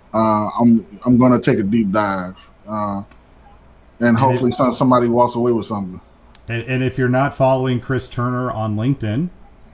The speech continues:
Speaker 2: it's the, you'll see it there. So
Speaker 1: Yeah,
Speaker 2: I,
Speaker 1: yeah.
Speaker 2: I, all right.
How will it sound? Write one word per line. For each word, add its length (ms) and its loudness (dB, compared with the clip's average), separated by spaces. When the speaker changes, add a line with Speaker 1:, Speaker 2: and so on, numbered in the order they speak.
Speaker 2:
it's 240 -4
the, 180 -6
you'll 320 -4
see 280 0
it 120 -4
there. 300 -4
So 180 -2
Speaker 1:
Yeah, 240 -2
Speaker 2:
I, 200 -10
Speaker 1:
yeah. 420 -4
Speaker 2:
I, 40 -6
all 120 -2
right. 220 -2